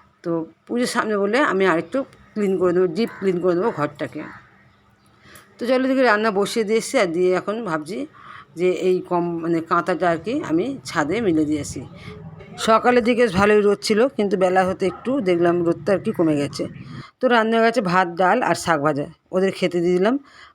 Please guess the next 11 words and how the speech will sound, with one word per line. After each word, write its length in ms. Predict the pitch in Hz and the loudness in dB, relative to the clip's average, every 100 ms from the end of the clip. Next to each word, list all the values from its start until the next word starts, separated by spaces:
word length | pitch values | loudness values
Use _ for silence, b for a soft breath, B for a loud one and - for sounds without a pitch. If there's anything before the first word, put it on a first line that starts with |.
| _ _ _ _ _ | _ _ _ _ _
লুচির 340 | - 226 - 269 | -2 0 2 0
পরিমাণটা 400 | 247 220 233 226 | 2 2 2 2
আমি 140 | 214 | 0
বেশি 340 | 196 196 220 220 | 0 0 2 0
খেয়েছি, 460 | - 185 180 - 254 302 - | 2 2 2 0 -2 -4 -6
তো 80 | - | 0
ওই 60 | 185 | 2
জন্য 120 | 185 | 2
পেটটা 300 | 185 170 - | 0 0 2
আমার 200 | 165 170 | 4 2
ভার 260 | 143 151 | 2 0